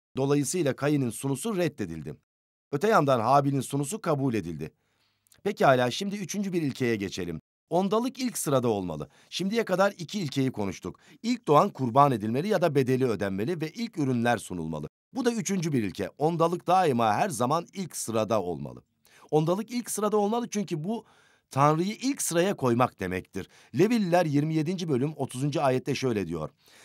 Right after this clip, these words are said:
"İster toprağın ürünü, ister ağacın meyvesi olsun, toprakta yetişen her şeyin ondalığı Rabbe aittir."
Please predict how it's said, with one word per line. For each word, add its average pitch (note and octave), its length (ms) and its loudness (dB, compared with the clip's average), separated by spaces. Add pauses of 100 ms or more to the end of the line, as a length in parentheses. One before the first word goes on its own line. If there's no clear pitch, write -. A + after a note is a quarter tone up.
(180)
"İster G#3+ 500 4
toprağın C#3+ 640 2
ürünü, A2 360 -2
ister D#3+ 420 0
ağacın A#2+ 440 2
meyvesi G#2+ 480 0
olsun, F#2+ 340 -4
toprakta C#3 520 -6
yetişen A#2+ 360 -2
her D#3+ 200 -2
şeyin A2 240 -4
ondalığı C#3+ 640 -2
Rabbe B2 420 0
aittir." F#2+ 640 -4